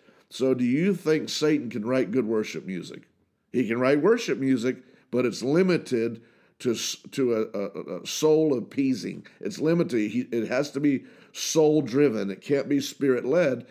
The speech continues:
because he's of the wrong spirit. So if you have a pastor that makes you feel good, a preacher, a conference, that they puff you up soulfully, that's fine, 'cause you can go to a motivational, uh, speaker, all right?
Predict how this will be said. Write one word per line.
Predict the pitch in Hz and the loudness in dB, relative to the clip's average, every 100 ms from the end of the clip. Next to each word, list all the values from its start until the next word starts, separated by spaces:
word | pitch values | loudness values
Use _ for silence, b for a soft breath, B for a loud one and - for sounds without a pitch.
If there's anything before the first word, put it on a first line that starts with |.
| B | B
because | - 123 127 110 | -6 -2 0 2
he's | 135 123 | 0 0
of | 117 104 | -2 -2
the | 107 | -4
wrong | 98 101 | -4 -6
spirit. | 95 - 403 403 - - _ _ _ _ _ _ _ _ _ _ _ _ | -8 -2 -2 -2 -10 -20 _ _ _ _ _ _ _ _ _ _ _ _
So | - 135 | -2 2
if | 135 95 117 | 2 0 2
you | 156 | 4
have | 156 143 | 4 2
a | |
pastor | 107 143 196 196 135 | 0 0 0 0 -2
that | 131 113 | -2 0
makes | 139 135 117 | -2 -2 -4
you | 113 | -2
feel | 160 202 | 2 2
good, | 156 135 | 4 0
a | 104 | -2
preacher, | - 175 180 120 | -2 -2 -2 -4
a | 110 | -4
conference, | - 175 180 123 107 - b b b b | -4 -6 -4 -4 -6 -8 b b b b
that | 117 95 | -4 2
they | 143 | 2
puff | 160 165 147 131 | 2 0 0 2
you | 143 | 2
up | 127 90 | 2 -2
soulfully, | - 170 233 - 127 110 117 - b b b b | 0 2 2 0 0 0 -2 -6 b b b b
that's | - 151 165 | -2 -2 0
fine, | 165 147 147 | 0 0 2
'cause | 151 127 | 0 0
you | 147 | -2
can | 147 | 0
go | 135 | 2
to | 135 | 2
a | 117 | 2
motivational, | 135 139 120 131 139 110 120 113 107 b b b - | 0 2 2 0 0 -4 -4 -4 -4 b b b -4
uh, | 113 | -4
speaker, | 98 - 131 123 127 | -4 0 0 2 0
all | 123 123 | 0 2
right? | 120 - | 0 -4